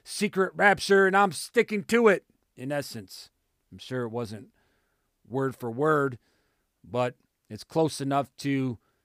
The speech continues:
name this episode, Not Even an Angel, episode number one oh four.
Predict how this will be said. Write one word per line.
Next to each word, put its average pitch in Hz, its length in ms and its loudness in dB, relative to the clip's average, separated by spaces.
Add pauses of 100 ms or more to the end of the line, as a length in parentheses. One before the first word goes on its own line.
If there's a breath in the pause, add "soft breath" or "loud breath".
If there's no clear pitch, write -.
(320)
name 151 440 -4
this 143 280 -4
episode, 147 600 0
Not 156 240 4
Even 143 420 -2 (140)
an 131 200 -8
Angel, 139 560 -2
episode 135 540 -4
number 131 240 -8
one 127 220 -8
oh 113 100 -8
four. 127 440 -4